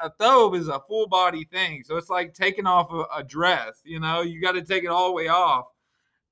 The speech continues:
And I'm like, "I don't know how that dude walked out dry, 'cause they're not a dry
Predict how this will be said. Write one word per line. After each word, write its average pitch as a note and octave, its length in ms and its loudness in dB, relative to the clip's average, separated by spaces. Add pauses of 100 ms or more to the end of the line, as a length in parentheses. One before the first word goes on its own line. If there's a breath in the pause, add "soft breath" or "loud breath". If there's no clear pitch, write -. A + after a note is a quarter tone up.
And C#3+ 340 4
I'm D#3 220 0
like, D3+ 220 4
"I E3+ 80 6
don't G#3+ 160 6
know F3 120 6
how E3+ 300 2
that F3 220 0
dude E3+ 200 0
walked E3 300 -2
out C3+ 220 -6
dry, C#3 280 -2
'cause C3+ 200 -18
they're F3+ 100 -8
not F3+ 240 -4
a - 20 -20
dry D3 240 -2